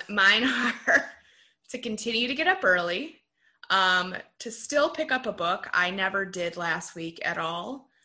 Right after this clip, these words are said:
I don't know why it's been so difficult, but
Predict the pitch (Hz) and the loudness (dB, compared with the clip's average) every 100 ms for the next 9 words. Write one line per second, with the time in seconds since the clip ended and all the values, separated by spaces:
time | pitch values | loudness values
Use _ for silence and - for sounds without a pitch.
0 | _ _ - 214 247 - 208 202 196 214 | _ _ -4 -2 -2 -4 -6 -2 0 0
1 | 214 190 180 156 - - 175 175 170 - | 2 2 2 -4 -8 -10 -10 -8 -10 -8
2 | 180 175 170 165 170 185 190 294 381 392 | -6 -4 -6 -8 -12 -12 -10 -8 -8 -8
3 | - - - - 175 170 | -10 -14 -12 -10 -6 -6